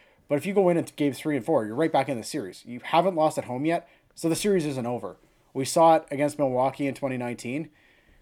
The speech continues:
This Raptors team, I feel like they're gonna show a ton of heart. They're gonna show what they are, especially with this home crowd. We've seen Jurassic Park. We've seen the A C C with these fans. We know how good Raptors fans are. I mean, we're Raptors fans. We know how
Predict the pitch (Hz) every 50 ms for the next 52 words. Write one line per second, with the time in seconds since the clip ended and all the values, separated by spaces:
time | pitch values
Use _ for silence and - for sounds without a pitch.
0 | _ _ - - 131 131 - 143 156 151 - 147 - - 147 147 143 143 - 117
1 | 143 160 151 - - 170 170 160 151 143 143 151 139 143 135 - - 139 127 -
2 | - - - 143 147 143 123 123 123 131 131 135 131 139 131 - - 139 135 123
3 | 113 110 120 131 135 - - 123 120 113 107 113 117 127 147 - - - - -
4 | 120 - - 175 175 214 185 165 151 - - 139 123 107 - 98 104 104 120 160
5 | 180 - - 208 185 160 175 170 156 - 156 - - 117 104 98 - - 151 175
6 | 175 - 196 196 185 175 175 - - - - _ - 143 151 147 147 - 147 -
7 | - - 139 123 120 123 131 131 135 143 139 139 - - - 139 143 139 139 -
8 | - 117 104 87 - - - _ _ - - 127 160 202 220 226 196 139 170 175
9 | 160 127 139 143 127 123 123 123 - - 127 - - 127 117 113 104 101 123 120
10 | 113 101 107 110 _ - - 123 135 123 127 151 151 127 135 143 151 151 - 135
11 | 120 - - 160 139 98 92 - - _ - - - - _ _ - 117 135 170
12 | 196 180 160 165 170 139 - 131 135 139 151 156